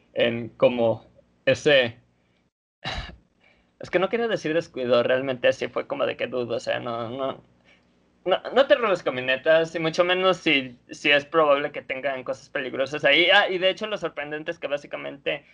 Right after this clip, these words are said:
la compañía en la que trabajaba este sujeto, o sea, sí fue como de que, ah, oigan, este, trabajamos con ciertas cosas peligrosas, pero en ningún momento las personas tenían idea de que se trataba de desechos radioactivos y lo que podía causar en ellos, ¿sabes? Entonces es como de que, dude, eso,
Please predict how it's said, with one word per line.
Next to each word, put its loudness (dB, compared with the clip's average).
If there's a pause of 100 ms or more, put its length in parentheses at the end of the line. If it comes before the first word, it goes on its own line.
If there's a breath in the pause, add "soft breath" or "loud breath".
(180 soft breath)
la 0
compañía -2
en -6
la -4
que -6
trabajaba 0
este -6
sujeto, -4
o -2
sea, 0
sí -6
fue -6
como -4
de -6
que, -4
ah, 2
oigan, 0
este, -4
trabajamos -2
con -6
ciertas -8
cosas -6
peligrosas, -2 (260 loud breath)
pero 4
en 0
ningún -2
momento 2
las 0
personas -6
tenían -4
idea 2
de 2
que 0
se 4
trataba 2
de 0
desechos -8
radioactivos -2
y -6
lo 2
que -8
podía 0
causar -2
en -8
ellos, -10
¿sabes? -8
Entonces -14
es -16
como -6
de -6
que, -8
dude, -2
eso, 0